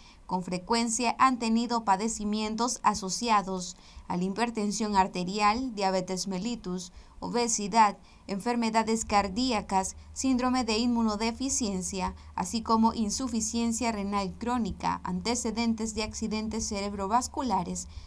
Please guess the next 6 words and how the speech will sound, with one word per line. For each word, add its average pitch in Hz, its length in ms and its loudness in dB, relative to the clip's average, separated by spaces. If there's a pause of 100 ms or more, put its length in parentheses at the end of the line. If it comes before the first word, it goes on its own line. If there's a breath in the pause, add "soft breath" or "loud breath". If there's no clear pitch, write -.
(120 loud breath)
tuberculosis 233 800 0
pulmonar 233 580 4
y 269 80 0
enfermedades 214 760 0
pulmonares 208 680 -2
crónicas. 196 760 -4